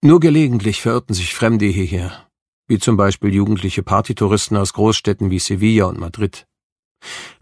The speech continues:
Letzten Sommer hatte eine Gruppe Teenies die handbemalten Blumenkübel vor Pilars Haus und den anderen Häusern in der Gasse im Morgengrauen umgetreten. Pilar hatte die Scheiben und die Erde weggefegt.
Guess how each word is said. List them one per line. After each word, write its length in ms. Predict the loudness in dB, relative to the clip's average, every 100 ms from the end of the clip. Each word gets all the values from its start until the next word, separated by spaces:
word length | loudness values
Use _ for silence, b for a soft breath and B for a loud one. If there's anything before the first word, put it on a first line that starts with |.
| 0
Letzten 340 | 0 0 0 0
Sommer 320 | 2 4 2
hatte 160 | 0
eine 160 | 0 0
Gruppe 300 | -2 -2 -2
Teenies 340 | 0 2 2
die 160 | -2 -2
handbemalten 560 | -2 0 0 0 -2 -2
Blumenkübel 640 | 0 2 0 -2 0 0
vor 220 | -2 -4
Pilars 340 | -2 -2 0 0
Haus 300 | 0 0 -4
und 120 | -4
den 120 | -2
anderen 400 | 0 0 2 2
Häusern 300 | 0 0 -2
in 100 | -2
der 100 | -2
Gasse 320 | -2 -2 -2
im 120 | 0
Morgengrauen 640 | 2 2 0 -2 -2 -2 -2
umgetreten. 760 | 0 2 0 -6 -12 -14 -14 -16 _ _ _ _ _ _ _ _ _ _ 0
Pilar 360 | 4 6 6
hatte 180 | 2 2
die 140 | 0 0
Scheiben 320 | 2 2 0
und 140 | -2
die 100 | -2
Erde 240 | 0 0 0
weggefegt. 760 | -2 -4 -8 -10 -12 -18 -20